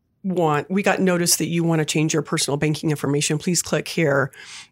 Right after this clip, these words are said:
and enter your information and it'll be sent to H R." That's probably our most common email.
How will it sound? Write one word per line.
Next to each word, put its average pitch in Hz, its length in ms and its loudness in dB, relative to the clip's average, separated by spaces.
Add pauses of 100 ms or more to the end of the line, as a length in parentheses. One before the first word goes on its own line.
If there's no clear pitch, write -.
and 151 520 0
enter 175 160 2
your 160 180 2
information 147 800 0
and 147 140 2
it'll 151 140 0
be 160 80 -4
sent 135 240 0
to - 120 -4
H 135 200 -2
R." - 240 -2 (480)
That's 180 420 0
probably 160 420 0
our 139 120 -2
most 143 240 -4
common 143 360 -2
email. 170 460 0